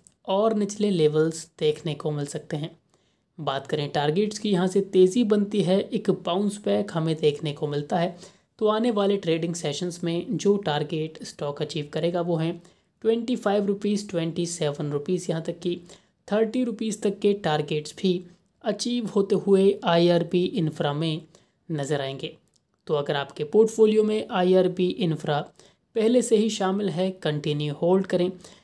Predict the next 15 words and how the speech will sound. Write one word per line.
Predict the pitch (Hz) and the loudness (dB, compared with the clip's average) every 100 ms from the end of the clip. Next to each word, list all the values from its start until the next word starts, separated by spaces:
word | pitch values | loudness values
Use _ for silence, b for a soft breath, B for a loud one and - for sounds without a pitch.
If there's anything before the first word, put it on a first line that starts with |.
| B 220 | B -2
लेकिन | 240 240 | 2 2
यहाँ | 214 214 220 | 4 2 2
पर | 226 | 2
अगर | 202 202 | 2 0
आप | 202 196 226 | 0 -2 -8
फ्रेश | - 202 220 208 - | -6 2 4 4 4
बाइंग | 185 185 190 | 2 4 2
करना | 185 151 151 143 | 0 -2 -2 -2
चाहते | 165 151 - | -2 -4 -2
हैं, | 180 185 - b b b | -2 -2 -6 b b b
तो | 214 214 | 0 2
भी | 190 226 | 4 2
आपको | 208 202 - 208 220 190 165 | 0 0 4 6 6 2 2
वेट | 175 190 190 - 170 | 4 4 2 -2 -2
and | 156 151 151 | 0 -2 -4